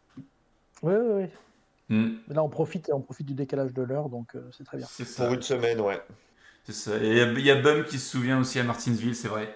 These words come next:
Speaker 3: d'un Gen sept qui sort Logano. C'est
Speaker 1: Ah
Speaker 3: pareil,
Speaker 1: oui, bah,
Speaker 3: c'est,
Speaker 1: oui.
Speaker 3: c'est, euh, deux mille quinze, ça pourrait faire, euh, deux, trois petits, deux, trois petites in-, incrustations télé, euh, ce, ce week-end.
Speaker 2: Oui, c'est possible.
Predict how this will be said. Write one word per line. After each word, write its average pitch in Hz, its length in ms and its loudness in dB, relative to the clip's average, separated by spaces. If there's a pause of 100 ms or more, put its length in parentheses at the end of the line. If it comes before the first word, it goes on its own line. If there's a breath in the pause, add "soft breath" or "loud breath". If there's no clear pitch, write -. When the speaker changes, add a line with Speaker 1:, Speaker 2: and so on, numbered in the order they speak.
Speaker 3:
d'un 107 680 0
Gen 131 220 0
sept 127 280 4
qui - 160 -2
sort 107 300 4
Logano. 120 480 4 (380 loud breath)
C'est 131 180 -4
Speaker 1:
Ah 127 40 2
Speaker 3:
pareil, 143 280 12
Speaker 1:
oui, - 60 4
bah, 90 100 2
Speaker 3:
c'est, 139 140 4
Speaker 1:
oui. 143 60 6
Speaker 3:
c'est, 139 280 2
euh, 139 120 4
deux 131 140 4
mille 139 180 2
quinze, 151 240 4
ça 135 160 2
pourrait 131 280 2
faire, 131 300 4
euh, 120 760 6 (320)
deux, 123 180 0
trois 131 280 0
petits, 117 760 -2 (240 loud breath)
deux, 127 120 -4
trois 131 260 -2
petites - 240 -10
in-, 120 400 -2
incrustations 123 560 -4
télé, 120 320 -2
euh, 98 160 -4
ce, 98 140 -10 (120)
ce - 160 -12
week-end. 98 240 -8 (380 loud breath)
Speaker 2:
Oui, 170 100 0
c'est 151 140 -4
possible. 127 360 -10